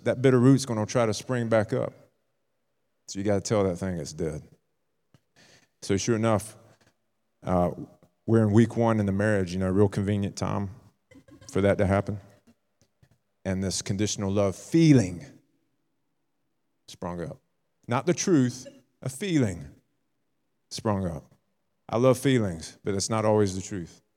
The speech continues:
And so I'm very emotional. I cry at dog food commercials and whatnot. So you, so this feeling was come up, and for,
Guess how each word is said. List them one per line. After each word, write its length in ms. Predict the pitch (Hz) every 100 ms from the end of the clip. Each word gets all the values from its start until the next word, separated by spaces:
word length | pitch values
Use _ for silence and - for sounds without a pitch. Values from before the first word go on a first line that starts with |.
| _ _ _ _ _
And 120 | 117
so 380 | 107 131 113 98 - - - - _ _ _ _ _ _ -
I'm 140 | 117
very 160 | 117 123
emotional. 440 | 117 120 - 98
I 40 | 95
cry 360 | - 110 87 90 - - _ _ _
at 100 | 87
dog 220 | 104 107 104
food 200 | 101 87
commercials 420 | 92 85 92 87
and 100 | 90
whatnot. 380 | 87 92 85 -
So 240 | 123 101
you, 340 | 104 120 113 - - - - - _ _ _ _ _ _ _ _ _ _ _ _ _ _ _ _ _ _ _ _ _
so 140 | - 123
this 180 | 123
feeling 300 | - 160 160
was 120 | 123 -
come 180 | 127
up, 160 | 123 123
and 100 | 120
for, 300 | - 120 110